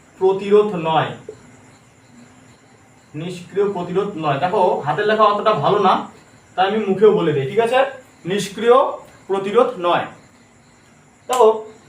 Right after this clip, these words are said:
সত্যাগ্রহ নিষ্ক্রিয় প্রতিরোধ নয়। আগে এই দুটো, আহ, শব্দের মিনিং আমাদের জানতে হবে, যে একটা নিষ্ক্রিয়, একটা প্রতিরোধ, ঠিক আছে? আমরা সচরাচর কিন্তু ব্যবহার করি যে নিষ্ক্রিয় বা প্রতিরোধ, এই কথাগুলো সচরাচর ব্যবহার করি, কিন্তু এর মিনিংটা কি?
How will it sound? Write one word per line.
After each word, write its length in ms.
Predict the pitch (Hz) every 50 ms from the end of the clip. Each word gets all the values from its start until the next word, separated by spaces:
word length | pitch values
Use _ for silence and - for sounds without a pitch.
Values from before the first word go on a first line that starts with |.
| _ _ _ _ -
সত্যাগ্রহ 840 | 180 185 185 - - 247 240 214 214 247 240 214 226 247 - - - - 165
নিষ্ক্রিয় 480 | 165 202 220 208 - - - 247 247 -
প্রতিরোধ 420 | 214 214 202 185 233 254 247 208
নয়। 200 | 185 165 135 - - - - - - -
আগে 180 | - 220 226 262
এই 240 | 240 247 - 247 262
দুটো, 240 | 196 233 226 262 277
আহ, 520 | 277 - 185 185 196 185 180 180 180 180
শব্দের 320 | 185 202 208 - - 247 226
মিনিং 480 | 208 196 190 175 180 196 220 240 247
আমাদের 220 | 240 240 247 262 226
জানতে 260 | 220 190 180 160 160
হবে, 100 | 156 156
যে 60 | 208
একটা 160 | 208 208 226
নিষ্ক্রিয়, 680 | 214 190 190 202 196 - - - - 220 240 247 247 254 269 - - - - -
একটা 140 | - 240
প্রতিরোধ, 480 | 233 233 202 185 170 - 160 135 123 117 - - - - - _ _ _
ঠিক 100 | 208 233
আছে? 200 | 247 233 240 240 233 - - - - - -
আমরা 280 | 226 254 262 269 -
সচরাচর 400 | - - 226 240 247 247 247 247
কিন্তু 160 | 226 240 233 214
ব্যবহার 320 | 226 214 208 220 226 214
করি 120 | 208 202
যে 80 | - 202
নিষ্ক্রিয় 540 | 202 202 202 - - - 208 214 208 208 208
বা 120 | 208 208
প্রতিরোধ, 340 | 202 196 190 190 196 190 196
এই 120 | 202 202 202
কথাগুলো 320 | 208 190 196 214 208 208 208
সচরাচর 340 | 196 185 190 180 - 208
ব্যবহার 360 | 170 160 160 160 165 156 143 -
করি, 240 | 131 117 - - - - - - _
কিন্তু 160 | - 208 240
এর 80 | 247 233
মিনিংটা 320 | 226 226 233 247 247 269
কি? 220 | 269 269 269 294